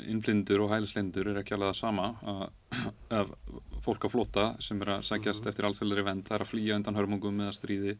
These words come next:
Speaker 1: uh, lífið liggur við, en svo koma innflytjendur hingað sem að vilja kannski flytja til landsins bara frá öðrum löndum í, uh, E E S til dæmis. Uh, og þeir hafa verið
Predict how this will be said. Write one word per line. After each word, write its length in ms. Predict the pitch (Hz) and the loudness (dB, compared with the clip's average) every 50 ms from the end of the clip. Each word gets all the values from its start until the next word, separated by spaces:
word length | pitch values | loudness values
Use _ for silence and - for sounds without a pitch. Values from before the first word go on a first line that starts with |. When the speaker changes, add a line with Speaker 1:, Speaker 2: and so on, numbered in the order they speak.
| - - - - - - - - - - - - | -8 -20 -20 -20 -20 -20 -20 -18 -16 -16 -8 -6
Speaker 1:
uh, 100 | 101 95 92 98 | -4 -2 2 4
lífið 240 | 104 110 113 117 107 | 4 6 6 6 4
liggur 200 | 107 110 101 95 | 6 6 6 6
við, 160 | 95 95 - - - - | 4 4 0 -10 -8 -2
en 340 | 110 107 101 101 101 98 - - | 0 2 2 2 0 -2 -4 -8
svo 280 | - - 110 110 107 107 | -4 0 2 2 2 2
koma 220 | - 117 113 110 | 2 2 4 4
innflytjendur 420 | 117 120 - 117 107 101 104 101 | 2 2 2 2 2 2 2 2
hingað 160 | 101 92 98 90 | 2 2 0 0
sem 140 | - 101 98 | 0 -2 -2
að 240 | 98 98 95 - 95 | 0 -2 -2 -4 -4
vilja 260 | - 104 101 101 95 - - - - | -4 0 0 0 0 -2 -6 -12 -6
kannski 240 | - 101 - 104 - | -6 -4 -4 -4 -2
flytja 220 | - 104 - 104 | -2 -2 -2 0
til 100 | 101 101 | 0 0
landsins 320 | 101 101 98 - 95 90 - | -2 0 -2 -4 -6 -8 -6
bara 300 | - 95 92 92 - - - - - - - | -4 -2 0 0 0 -2 -6 -18 -20 -20 -20
frá 240 | - - - 95 90 87 - - - - - - _ _ - - | -8 0 2 2 2 2 0 -4 -10 -20 -20 -20 _ _ -10 -2
öðrum 340 | 107 101 98 98 95 95 - - 78 - - | 2 2 2 2 2 0 -4 -6 -10 -10 -4
löndum 400 | - 107 101 98 - 104 104 107 | 0 0 0 2 2 2 2 2
í, 80 | 104 101 98 | 2 0 0
uh, 160 | - 104 101 - - - | -2 -4 -4 -6 -6 -6
E 100 | - 107 | -2 0
E 160 | 101 95 92 92 | 0 0 0 -2
S 220 | 98 - - - | -4 -4 -6 -8
til 160 | - - 98 | -6 -4 -4
dæmis. 240 | 98 98 123 - - - - - - - - - - - - - - - - - - | -2 -2 -4 -6 -8 -14 -18 -20 -20 -20 -20 -20 -20 -20 -20 -20 -20 -20 -20 -20 -6
Uh, 160 | - 101 95 95 | -2 0 2 2
og 140 | 82 104 | 2 4
þeir 140 | - 120 117 | 4 6 8
hafa 200 | 127 123 117 120 | 8 8 8 8
verið 240 | 120 117 113 110 - | 6 6 6 4 4